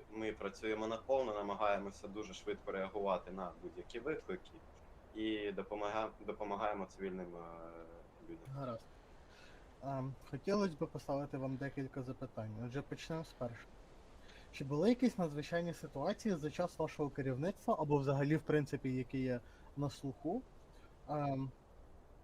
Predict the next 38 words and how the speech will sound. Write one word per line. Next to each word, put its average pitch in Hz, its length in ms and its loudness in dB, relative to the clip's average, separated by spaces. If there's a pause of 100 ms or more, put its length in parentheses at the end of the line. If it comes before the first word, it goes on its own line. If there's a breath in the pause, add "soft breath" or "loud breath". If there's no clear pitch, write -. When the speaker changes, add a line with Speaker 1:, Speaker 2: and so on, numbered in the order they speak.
Speaker 2:
в 143 60 0
які 151 220 2
потрібно 165 520 4
було 147 300 6
залучити 147 480 2
багато 147 380 0
особового 139 480 0
складу 170 580 4
та, 131 100 2
зокрема, 135 400 2
вище 143 320 2
керівництво? 123 560 -2 (1200)
Speaker 1:
М, 123 360 -4 (140)
так, 170 300 4
були 135 200 0
такі 135 260 -4
ситуації. 135 680 0
Повторюю, 120 400 -4
що 127 160 -6
я 123 240 4
в 117 480 -2
Д 123 60 -6
С 135 160 -4
Н 131 100 -2
С 127 240 -2
працюю 131 580 -4
не 127 340 0
так 123 260 2
давно, 131 480 0 (380 loud breath)
але 113 520 6
навіть 120 360 6
за 120 100 2
цей 123 200 4
короткий 120 420 0
термін 127 440 6
вже 113 220 0
були 110 320 -2
надзвичайні 113 640 -4